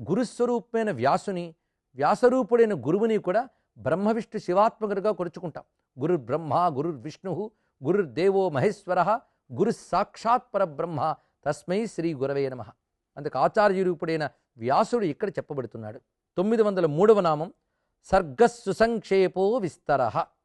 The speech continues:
సర్గ సుసంక్షేప విస్తర. సర్గ అంటే సృష్టి, అంటే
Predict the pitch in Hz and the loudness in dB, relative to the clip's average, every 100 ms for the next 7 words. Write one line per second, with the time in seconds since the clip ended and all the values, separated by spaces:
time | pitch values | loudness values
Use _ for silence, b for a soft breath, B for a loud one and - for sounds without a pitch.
0 | _ _ _ _ - 151 131 202 233 - | _ _ _ _ -4 -4 0 2 2 0
1 | _ _ - 143 220 196 - 190 180 220 | _ _ -18 -4 -2 -2 0 0 2 0
2 | 285 _ _ _ 123 147 - 120 110 _ | -2 _ _ _ -8 -8 -4 -6 -6 _
3 | _ _ _ _ - 170 160 240 247 202 | _ _ _ _ -2 -2 4 6 6 4
4 | 202 202 - 175 - 160 - _ _ _ | 0 -4 -4 -8 -8 -20 -20 _ _ _
5 | _ _ _ _ 156 240 302 | _ _ _ _ -4 -2 -2